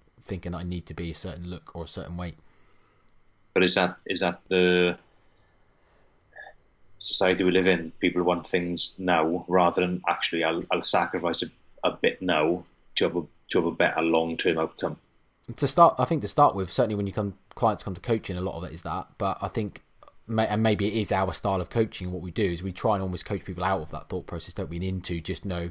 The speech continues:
Speaker 1: focus on the process, enjoy the habits. And I certainly do anyway, with the hope that actually they'll give up on their goal. Like, if someone comes to me and says, "I wanna lose twenty pounds and I wanna weigh this by this date,"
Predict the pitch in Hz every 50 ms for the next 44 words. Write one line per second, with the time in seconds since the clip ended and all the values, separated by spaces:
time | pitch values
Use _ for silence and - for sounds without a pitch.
0 | - - - 110 98 - 98 - 95 90 85 - - 92 90 82 95 90 - -
1 | 92 85 - 95 95 85 82 85 85 85 85 82 - - - - - - - -
2 | - - - _ _ _ _ _ _ _ _ _ _ - - 117 117 120 120 110
3 | - 107 92 90 82 95 101 104 95 90 87 95 95 - 98 90 110 107 101 -
4 | - 98 92 - 107 101 - - - 92 87 95 95 92 - 98 82 101 95 -
5 | 101 98 104 98 - 107 110 127 143 _ _ _ _ - - 131 104 120 - 196
6 | 175 139 - 139 131 113 110 101 - 110 104 95 107 107 104 104 101 98 95 92
7 | - - 101 92 87 95 92 90 87 85 87 - - 104 104 95 95 95 92 90
8 | 87 87 92 85 - - 90 90 90 87 - - 92 87 85 78